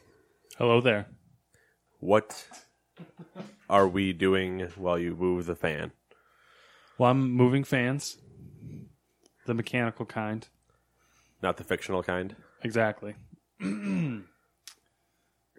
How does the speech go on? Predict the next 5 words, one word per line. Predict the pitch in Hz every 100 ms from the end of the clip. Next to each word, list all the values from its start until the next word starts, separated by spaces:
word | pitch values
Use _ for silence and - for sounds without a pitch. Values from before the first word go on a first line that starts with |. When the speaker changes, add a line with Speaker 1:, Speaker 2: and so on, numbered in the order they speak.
| -
Speaker 1:
We | 123 185 147 110 107 - _ _ _ _ _ _ _ _ _ -
Speaker 2:
We, | 101
we. | 98 90 80 - _ _ -
Speaker 1:
we, | 110
we | 107 98